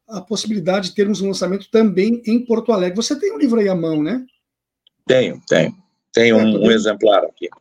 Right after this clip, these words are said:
Speaker 1: Isso, gostaria que mostrasse pra o pessoal ver a capa, né? Uma capa,
Speaker 2: Não sei se
Speaker 1: eh,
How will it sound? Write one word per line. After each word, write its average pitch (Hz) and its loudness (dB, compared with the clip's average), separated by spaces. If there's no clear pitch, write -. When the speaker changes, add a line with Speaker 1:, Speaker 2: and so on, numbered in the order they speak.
Speaker 1:
Isso, 202 -6
gostaria 233 -4
que 247 -8
mostrasse 214 -4
pra 160 -6
o 151 -12
pessoal 165 -6
ver 170 -6
a 147 -8
capa, 196 -6
né? 220 -8
Uma - -18
capa, 185 -6
Speaker 2:
Não 160 -2
sei 135 4
se 131 -2
Speaker 1:
eh, 156 -4